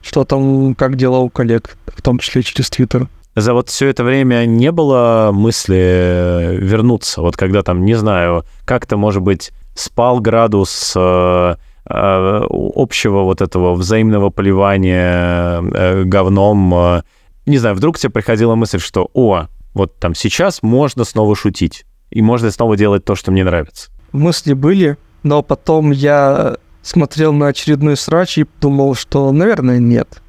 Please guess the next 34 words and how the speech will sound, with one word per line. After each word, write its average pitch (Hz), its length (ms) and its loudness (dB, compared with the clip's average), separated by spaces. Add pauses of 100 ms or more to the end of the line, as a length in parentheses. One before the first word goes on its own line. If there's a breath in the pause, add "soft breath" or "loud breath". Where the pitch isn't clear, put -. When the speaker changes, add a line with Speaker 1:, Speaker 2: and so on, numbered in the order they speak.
(140)
Speaker 1:
че-то - 300 -4
не, 127 100 2
не 143 160 2
хочется. - 480 -6 (280)
Я 160 120 2
не 190 100 2
знаю, 190 340 2
хорошо 147 340 0
ли 165 120 2
это 156 200 0
или 147 160 2
плохо, 165 520 0 (300)
э, 143 460 2
но 156 880 2 (300)
да, 147 400 0
действительно, 143 1200 0 (280)
война 143 640 2
стала 139 720 0
рутиной, 127 520 -2 (240)
и 143 320 4
люди 143 360 2
уже 135 480 2 (100)
не 165 140 2
могут 170 300 0
постоянно 131 480 -2
жить 123 160 -6
в - 20 -16
состоянии 127 560 -2
срача. 123 500 -6 (260)
Speaker 2:
Но, 117 200 2
но 127 200 2
решил 139 300 0
не 131 100 4
возвращаться? 110 540 -2